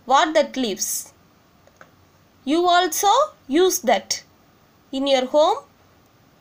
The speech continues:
What that leaf is, what herb we using nowadays for corona. ஓகேவா?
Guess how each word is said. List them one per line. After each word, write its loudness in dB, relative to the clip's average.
What 2
that 0
leaf -2
is, -6
what 2
herb 2
we -2
using -2
nowadays 2
for 4
corona. 2
ஓகேவா? -2